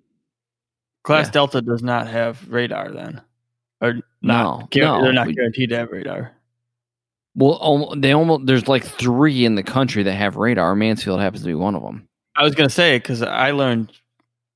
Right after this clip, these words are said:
Speaker 1: to fly in and out of Class Delta out of Mansfield, and I know they had radar there.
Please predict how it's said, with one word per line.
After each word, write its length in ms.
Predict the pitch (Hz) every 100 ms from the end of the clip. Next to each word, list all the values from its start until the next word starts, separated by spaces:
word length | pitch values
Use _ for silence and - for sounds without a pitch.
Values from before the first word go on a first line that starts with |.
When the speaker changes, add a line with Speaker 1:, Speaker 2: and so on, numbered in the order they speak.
| _ _ _
Speaker 1:
to 80 | -
fly 260 | - 117 113
in 60 |
and 100 | 107
out 120 | 110 107
of 60 |
Class 260 | - 110 110
Delta 340 | 113 110 104
out 100 | 101
of 80 | 101
Mansfield, 480 | 123 135 - - -
and 60 |
I 60 | 104
know 180 | 113 113
they 60 | -
had 180 | 117 90
radar 340 | 113 - -
there. 320 | - - 123